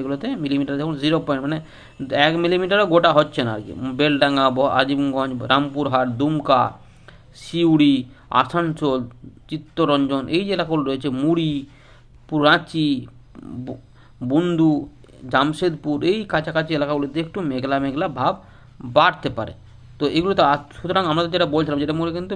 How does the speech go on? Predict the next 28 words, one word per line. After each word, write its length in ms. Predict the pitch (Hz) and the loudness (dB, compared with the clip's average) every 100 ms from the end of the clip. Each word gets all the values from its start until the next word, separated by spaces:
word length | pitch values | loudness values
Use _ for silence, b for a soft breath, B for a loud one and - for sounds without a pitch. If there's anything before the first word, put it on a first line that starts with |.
| 156 | -2
মেঘলা 220 | 147 147 151 | -2 -2 -2
মেঘলা 220 | 156 208 160 - B B B - 135 | 0 -2 -2 -10 B B B -10 -2
ব্যাপারগুলো 320 | 143 156 143 | 2 4 4
আসতে 200 | 127 131 | 2 0
পারে। 100 | 131 151 | 0 0
এতে 160 | 165 185 | -2 -4
কী 80 | 175 | -2
হবে 120 | 185 196 | 0 2
না, 40 | 180 | 2
ময়েশ্চার 380 | 151 160 160 175 | 2 0 0 0
থাকবে, 160 | 160 156 | 0 0
ফলে 100 | 160 165 | 0 2
এই 60 | 170 | 0
সময়কালের 340 | 170 170 170 170 | -2 0 0 0
মধ্যে 140 | 170 165 | -2 0
তাপমাত্রা 420 | 151 151 160 160 165 | 0 2 -2 -2 -4
কিন্তু 220 | 160 151 127 | -4 -4 -2
বেড়ে 180 | 131 143 | 0 2
যাবে 160 | 160 170 - B B B 151 | 2 0 -6 B B B 0
এবং 140 | 165 214 190 | 2 2 0
যেটা 160 | 139 165 | 0 0
হবে 160 | 135 170 190 | 2 0 0
পরবর্তী 340 | 139 151 165 160 | 0 -2 -4 -6
ক্ষেত্রে 240 | 156 156 170 | -6 -2 -2
এগুলো 180 | 170 151 143 | 0 -2 -2
চলে 100 | 139 | 0
যাওয়ার 160 | 139 | 0
পরে 120 | 139 | 0